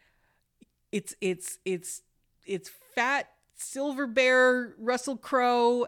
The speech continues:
as this, this exorcist with an Italian accent and the, and the full fucking robes, and he drinks his little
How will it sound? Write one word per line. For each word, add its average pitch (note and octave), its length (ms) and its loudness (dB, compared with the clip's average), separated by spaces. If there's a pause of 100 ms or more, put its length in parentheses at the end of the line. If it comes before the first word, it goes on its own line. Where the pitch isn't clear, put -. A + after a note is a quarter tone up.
as G3+ 540 0 (320)
this, G3 440 -8 (800)
this G3 300 -4 (340)
exorcist B3+ 760 0
with G#3+ 120 -8
an G3+ 100 -4
Italian B3+ 560 -2
accent B3 720 -2 (480)
and G3+ 320 -2
the, G3+ 240 0
and G#3 180 -2
the F#3+ 120 -2
full A#3+ 280 -2
fucking A#3+ 840 -4 (260)
robes, A#3 760 0
and G3+ 320 -4
he G#3 260 -10
drinks A#3 320 -6
his A#3+ 140 -8
little A#3+ 400 2